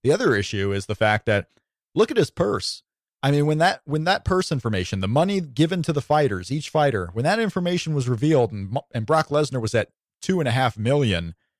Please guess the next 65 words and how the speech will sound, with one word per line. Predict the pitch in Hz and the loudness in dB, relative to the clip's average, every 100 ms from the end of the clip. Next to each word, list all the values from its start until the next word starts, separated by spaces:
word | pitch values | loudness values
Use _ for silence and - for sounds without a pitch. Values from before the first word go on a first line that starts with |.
| _ _ - | _ _ -2
and | 127 | 0
the | |
next | 120 147 - | 2 0 2
highest, | 143 143 131 - - | 2 4 2 0 -2
uh, | 123 113 | 0 2
person | - 131 139 117 | 0 -4 -4 -4
was | 107 | -2
at, | 104 - | -4 -2
what, | 131 107 | -2 -2
seven | - 139 135 | 0 0 2
hundred | 131 135 104 | 0 0 0
thousand | 120 143 143 165 - | 2 2 -2 -4 -2
for, | 117 110 107 - | 0 0 -2 -6
for | 117 | -4
Anderson | 120 135 - 110 | -4 -4 -6 -4
Silva, | - 139 170 185 - - | 0 0 2 -2 -6 -4
somewhere | 156 156 165 | 0 0 0
in | 143 | 0
that | 120 95 | 0 2
range. | 117 131 185 226 - _ _ _ - | 0 0 -4 -8 -12 _ _ _ 0
No | 185 | 2
one | 226 | 2
else | 180 196 | 2 0
was | 143 - | -2 -2
touching | 156 - 135 | -2 0 -4
a | |
million | 120 143 123 | -2 -2 0
dollars. | 104 180 156 107 | 2 2 2 0
Brock | - 160 | 0 0
was | 139 | -2
getting | 151 117 | -4 -4
two | - 165 | -2 0
point | 135 - | 0 0
five. | 156 220 170 92 - _ _ - | 0 2 0 -2 -8 _ _ 0
Do | 165 | 2
you | |
think | 220 262 | 2 0
it's | 247 - | -2 -2
possible | 135 160 - 226 214 | 0 0 2 2 4
that | 123 113 | 2 4
they | 180 208 | 4 4
knew | 123 135 190 208 | 2 2 2 0
something | 175 170 180 | 0 0 -2
was | 180 | -2
gonna | 151 175 | -2 0
go | 165 160 | 2 4
down | 160 165 160 | 4 4 2
and | 117 | 2
there | 127 | 2
was | 131 110 | 0 2
likely | 117 143 156 147 131 113 101 | 0 2 0 2 4 4 2
a, | |
a | 110 | 0
failure | - 143 156 156 | 2 2 2 0
coming | 165 165 | 0 0
your | 165 | 0
way? | 160 165 165 | 2 2 2
So | - 104 | 0 0
Brock | 127 143 | 2 2
Lesnar | 143 143 139 120 | 2 0 0 0
really | 143 175 | 2 4
wanted, | 160 147 151 139 | 4 4 4 2
like, | 127 | 0
a | 104 | 0
million, | 113 131 147 151 | 0 2 2 0